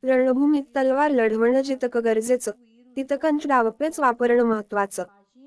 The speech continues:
विशालगडावर नवीन युगाची तयारी. या विजयानंतर विशालगडावर नवीन शस्त्रसाठ्याची व्यवस्था, गुप्त मार्गांवर गस्त वाढवली गेली.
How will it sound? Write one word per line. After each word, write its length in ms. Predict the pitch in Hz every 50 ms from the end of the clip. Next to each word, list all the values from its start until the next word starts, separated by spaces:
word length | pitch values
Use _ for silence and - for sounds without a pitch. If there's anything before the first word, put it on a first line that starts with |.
| 294 285 277 269 _ _ -
विशालगडावर 880 | 269 285 285 277 - 294 302 302 302 302 302 294 294 294 285 294 302 311
नवीन 440 | 277 254 240 233 240 269 262 240 262
युगाची 480 | 277 262 247 226 247 247 240 - 302 285 262
तयारी. 320 | 262 233 220 208 202 190 190 _ 247 _ -
या 240 | 262 262 269 269 277
विजयानंतर 840 | 294 294 294 277 - 294 302 311 311 302 294 285 269 254 247 247 285
विशालगडावर 840 | 277 262 247 - - 262 262 254 233 226 214 214 208 202 202 196 185 185 _ _ _ _ -
नवीन 400 | 277 277 277 262 269 269 220 190 185
शस्त्रसाठ्याची 1000 | - - 294 277 - - 285 277 269 - 269 254 - - 240 240 240 - 311 320
व्यवस्था, 540 | 285 262 240 220 214 - - - - 202 190 185 247 262 _ - 262
गुप्त 440 | 262 277 294 277 220 208 _ - 311
मार्गांवर 680 | 294 262 233 220 214 226 233 233 240 233 240 247 254
गस्त 340 | 247 240 247 269 - - -
वाढवली 520 | 294 269 247 233 233 233 233 233 240 233
गेली. 300 | 220 214 208 202 196 190